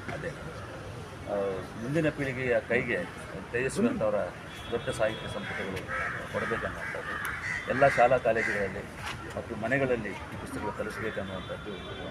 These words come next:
ಆ, ಈ ಪ್ರಕಟಣೆಯ ಉದ್ದೇಶ. ಹಾಗೆ ಈ ಹಬ್ಬದ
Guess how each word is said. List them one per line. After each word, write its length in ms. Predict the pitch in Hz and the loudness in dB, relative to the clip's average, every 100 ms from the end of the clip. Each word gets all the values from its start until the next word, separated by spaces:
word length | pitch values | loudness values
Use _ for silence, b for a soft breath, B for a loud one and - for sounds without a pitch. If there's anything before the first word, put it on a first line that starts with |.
| 87 - | -4 -4
ಆ, 140 | 85 78 - - - - | -2 -2 -4 -4 -4 -6
ಈ 40 | - | -4
ಪ್ರಕಟಣೆಯ 420 | 104 101 - 95 82 - - - - 113 - 107 | -2 0 -2 -4 -4 -6 -2 0 0 -4 -8 -6
ಉದ್ದೇಶ. 180 | 104 101 101 - - - - - - - - - - | -2 -2 -2 -6 -6 -8 -8 -8 -8 -8 -8 -4 0
ಹಾಗೆ 300 | 127 139 - - - - - 135 | 2 2 0 -4 -8 -6 -4 2
ಈ 60 | |
ಹಬ್ಬದ 540 | 120 120 170 151 117 | 6 8 10 12 10